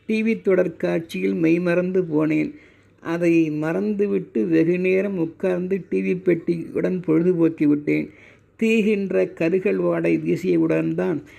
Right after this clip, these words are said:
வேகும் பருப்பின் நினைவே வந்தது" என்று வருந்திக் கொண்டாள். "சரி, சரி, பரவாயில்லை வனஜா,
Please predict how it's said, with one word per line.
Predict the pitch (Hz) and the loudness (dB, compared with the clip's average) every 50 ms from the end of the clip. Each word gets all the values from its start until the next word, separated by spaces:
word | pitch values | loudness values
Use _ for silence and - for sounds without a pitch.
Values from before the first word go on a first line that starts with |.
| - _ _ _ 156 | -20 _ _ _ 0
வேகும் | 156 170 180 202 190 165 208 190 180 165 | 2 4 4 4 4 0 -2 -4 -4 -4
பருப்பின் | 165 160 160 170 185 180 175 - 185 180 | -2 0 0 0 0 -2 -2 -4 -4 -2
நினைவே | 170 160 147 151 165 165 165 170 170 180 | -2 0 0 2 2 2 2 2 2 2
வந்தது" | 180 156 147 160 151 160 156 151 151 151 - - - _ | 0 0 -2 -2 -2 -2 -2 0 -2 -4 -4 -6 -10 _
என்று | 151 156 165 175 170 180 185 | -4 -2 -2 0 0 0 0
வருந்திக் | 156 135 143 151 170 175 175 180 180 - | 0 0 0 0 0 -2 -2 -4 -2 -2
கொண்டாள். | 165 151 156 147 147 139 143 - - - _ - _ - _ | -2 0 0 0 -2 -2 -2 -4 -10 -18 _ -20 _ -20 _
"சரி, | - - 170 160 160 165 165 | -2 2 2 4 4 4 2
சரி, | 165 - 180 180 180 196 190 | 2 2 0 0 0 -2 -4
பரவாயில்லை | 180 165 151 147 156 160 175 175 180 175 175 165 165 165 160 | -4 -4 -4 -2 0 0 0 2 2 2 2 4 4 4 2
வனஜா, | - - 80 80 80 - - 73 71 | 2 0 -2 -4 -2 -2 -4 -4 -4